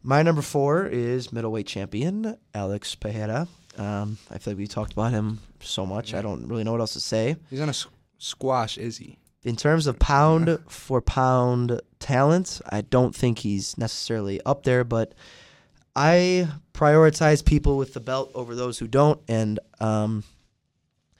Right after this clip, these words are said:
Speaker 1: yeah, you know, now that I think about it, I don't know if he deserves to be over Sterling on my
Speaker 2: <laughs>
Speaker 1: list, but he did knock off Izzy, who was ranked, I think, three,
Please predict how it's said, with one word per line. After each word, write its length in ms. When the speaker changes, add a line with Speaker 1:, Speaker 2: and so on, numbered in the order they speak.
Speaker 1:
yeah, 180
you 100
know, 100
now 140
that 60
I 60
think 200
about 200
it, 20
I 40
don't 100
know 40
if 120
he 80
deserves 380
to 60
be 100
over 220
Sterling 460
on 80
my 100
Speaker 2:
<laughs> 0
Speaker 1:
list, 500
but 320
he 180
did 160
knock 220
off 160
Izzy, 260
who 100
was 180
ranked, 280
I 100
think, 320
three, 480